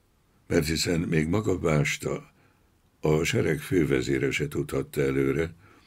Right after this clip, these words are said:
hogy magyar írtásra rendelt hadai mely falvakra törnek rá, és melyekre nem. A följegyzés utolsó nyolc oldala a legérdekesebb.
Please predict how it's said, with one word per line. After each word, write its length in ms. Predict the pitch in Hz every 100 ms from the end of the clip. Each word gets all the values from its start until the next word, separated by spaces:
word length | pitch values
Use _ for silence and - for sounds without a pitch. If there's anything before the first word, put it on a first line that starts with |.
| - - -
hogy 220 | - 76 73
magyar 360 | 107 123 98
írtásra 680 | 80 80 73 78 73 - 73
rendelt 500 | 73 71 69 73 71
hadai 460 | 73 73 69 69 69 _ _ _ _
mely 300 | - 76 85
falvakra 720 | 87 - 80 80 76 73 73 73
törnek 500 | 71 69 71 65 -
rá, 300 | 69 69 73
és 240 | 71 -
melyekre 480 | 69 65 65 - 101
nem. 380 | 64 52 - - _ _ _ _ _ _ _ _ _ - - -
A 140 | 90
följegyzés 800 | 90 170 156 107 80 78 76 73
utolsó 760 | - 98 85 71 65 78 73 73 -
nyolc 460 | 78 104 90 69
oldala 520 | - 65 60 64 65
a 80 | 62
legérdekesebb. 1080 | 62 58 57 55 - - - - - - 82